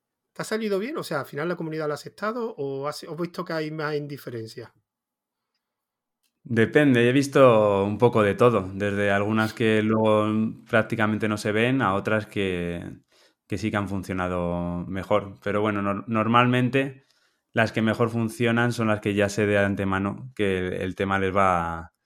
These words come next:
Speaker 2: les va a interesar, porque sea un tema que está muy, eh, a la orden del día o porque, em, ha salido una novedad que está,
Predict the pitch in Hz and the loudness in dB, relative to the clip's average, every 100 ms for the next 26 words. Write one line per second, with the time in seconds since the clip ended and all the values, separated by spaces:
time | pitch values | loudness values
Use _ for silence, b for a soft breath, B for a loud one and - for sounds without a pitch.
0 | _ _ _ - 95 101 101 98 92 104 | _ _ _ -8 0 0 2 -2 2 0
1 | 92 92 92 104 98 104 98 95 90 98 | 0 -4 -4 -2 0 0 0 -2 0 0
2 | 98 98 98 95 95 95 92 90 92 _ | 0 0 0 0 -2 -2 -4 -8 -12 _
3 | _ _ - 101 95 95 92 101 101 101 | _ _ -12 -8 -6 -6 -2 0 2 2
4 | 95 92 95 131 127 120 120 117 - 101 | 0 -2 2 6 8 8 6 4 0 -6
5 | 101 98 95 95 95 95 101 101 - 104 | -4 -2 -2 -2 -2 -4 -8 -10 -12 -12
6 | - 104 107 107 104 107 104 101 104 107 | -6 -2 -2 0 0 2 2 4 6 6
7 | 104 104 101 - 107 104 101 | 4 0 -8 4 4 6 2